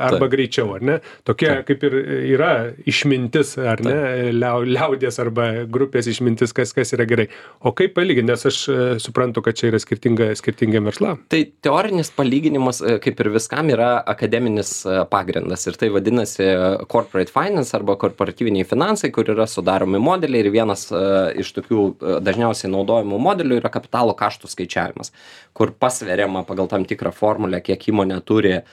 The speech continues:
Speaker 2: nuosavo kapitalo, kiek skolinto, kiek jai kainuoja skolintas kapitalas ir kiek k-,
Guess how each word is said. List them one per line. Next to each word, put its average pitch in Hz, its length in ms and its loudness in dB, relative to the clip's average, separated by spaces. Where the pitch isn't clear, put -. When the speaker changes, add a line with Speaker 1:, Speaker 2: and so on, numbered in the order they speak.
Speaker 2:
nuosavo 196 400 2
kapitalo, 131 480 0
kiek - 160 -8
skolinto, 185 480 0
kiek 98 220 -2
jai 92 160 0
kainuoja 101 340 2
skolintas 104 420 -2
kapitalas 214 540 0
ir - 80 -4
kiek 147 220 0
k-, - 380 -4